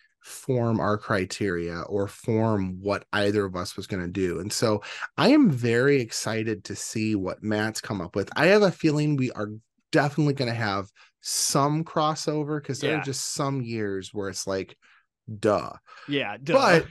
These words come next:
Speaker 1: you, the way
Speaker 2: <laughs>
Speaker 1: you put it when you text me, I'm gonna read what Matt texted me here. He said, um,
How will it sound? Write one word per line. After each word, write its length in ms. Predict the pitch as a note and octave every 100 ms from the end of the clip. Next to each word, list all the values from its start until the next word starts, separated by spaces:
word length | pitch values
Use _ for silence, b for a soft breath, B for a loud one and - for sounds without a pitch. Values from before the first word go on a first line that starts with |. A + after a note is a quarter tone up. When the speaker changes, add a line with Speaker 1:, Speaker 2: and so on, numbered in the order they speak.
| -
Speaker 1:
you, 320 | D#3+ F3 G#3+
the 120 | D#3+ E3
way 200 | F3+ F3
Speaker 2:
<laughs> 20 |
Speaker 1:
you 160 | F3+
put 240 | G#3+ E3+ C#3
it 100 | -
when 160 | B2+
you 140 | B2+ C3+
text 460 | C3+ C#3 C3+ -
me, 100 | A2
I'm 120 | G#2 A2+
gonna 140 | A2
read 220 | A#2 A#2
what 180 | A2 F2
Matt 320 | G#2 G#2 -
texted 360 | - A2 - -
me 160 | G2+ F#2
here. 260 | G2 F2+
He 160 | F#2+ A#2
said, 440 | - A#2+ A2 G#2+ - B B B -
um, 340 | A#2 G#2 G#2